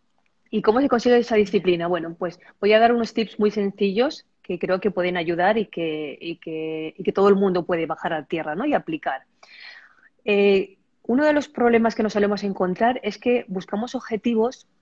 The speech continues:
difíciles, lejanos, inalcanzables, por decirlo de alguna forma. Un objetivo tiene que ser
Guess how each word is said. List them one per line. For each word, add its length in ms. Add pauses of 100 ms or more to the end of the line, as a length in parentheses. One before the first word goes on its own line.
(800)
difíciles, 840 (680)
lejanos, 840 (800)
inalcanzables, 880
por 160
decirlo 260
de 60
alguna 300
forma. 520 (640)
Un 160
objetivo 380
tiene 240
que 80
ser 380